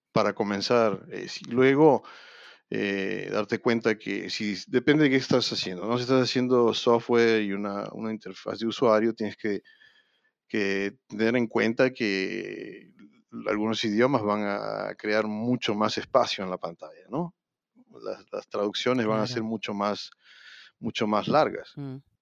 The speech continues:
Speaker 1: Entonces tienes que darte cuenta que no se vayan a truncar, que, que, que el espacio funcione bien y que no altere el diseño. Entonces, eh, si, si haces una organización de, de los elementos en pantalla automática,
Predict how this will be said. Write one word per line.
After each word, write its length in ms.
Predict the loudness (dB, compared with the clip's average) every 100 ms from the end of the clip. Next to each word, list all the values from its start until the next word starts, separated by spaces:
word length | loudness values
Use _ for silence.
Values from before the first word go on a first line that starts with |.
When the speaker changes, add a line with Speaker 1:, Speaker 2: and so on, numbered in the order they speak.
| _
Speaker 1:
Entonces 540 | -12 -4 -2 -2 -6
tienes 240 | -4 -8 -4
que 80 | -2
darte 200 | -2 0
cuenta 300 | -2 0 0
que 120 | -2
no 100 | -4
se 120 | -4
vayan 260 | -2 -2 0
a 80 | -4
truncar, 840 | -2 -2 4 6 6 6 4 2 -2 -20 -20 -20 -20 _
que, 840 | -6 -4 -2 -4 -6 -8 -10 -12 -12
que, 720 | -10 -10 -10 -12 -16 -20 -20 _ _ _ _ _ _ _ _ _ _ _
que 380 | -6 -4 -2 -6 -8 -14 -20 _ _ _ _
el 80 | -2
espacio 500 | 0 4 4 6 2
funcione 440 | 0 0 4 4
bien 300 | 6 6 6
y 80 | 4
que 140 | 2 0
no 140 | 2
altere 260 | 2 0 0
el 60 |
diseño. 500 | -2 -4 -2 -2 -4
Entonces, 480 | -10 -8 -6 -6 -8 _ -20 -20 -20 _ _ _ -20 -20 -18
eh, 140 | -12
si, 260 | -8 -6 -6
si 160 | 0 0
haces 280 | 0 -2
una 140 | 0 0
organización 640 | 0 0 0 -2 0 0
de, 300 | 0 0 -2
de 280 | -4 -6 -6
los 240 | -8 -8
elementos 380 | -6 -4 -2 -2
en 120 | -2
pantalla 360 | 0 0 2 2
automática, 760 | 2 2 2 0 -2 0 -2